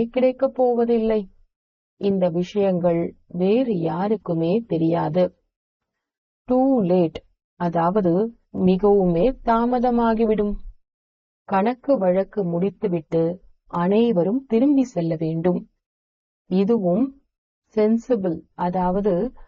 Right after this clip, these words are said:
அறிவுள்ள குழந்தைகள் மட்டுமே அறிந்திருப்பார்கள். யார் சேவையில் ஆஜராகி இருக்கிறார்களோ அவர்களே குழந்தைகள்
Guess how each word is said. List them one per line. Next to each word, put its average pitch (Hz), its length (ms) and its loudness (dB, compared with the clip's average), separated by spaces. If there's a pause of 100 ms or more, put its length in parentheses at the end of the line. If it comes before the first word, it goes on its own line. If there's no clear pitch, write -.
(340)
அறிவுள்ள 226 600 0 (100)
குழந்தைகள் 190 680 -2
மட்டுமே 175 560 -2 (200)
அறிந்திருப்பார்கள். 170 960 -2 (1300)
யார் 214 460 2 (400)
சேவையில் 208 640 2 (380)
ஆஜராகி 233 720 0
இருக்கிறார்களோ 185 840 0 (800)
அவர்களே 190 640 0 (260)
குழந்தைகள் 226 720 2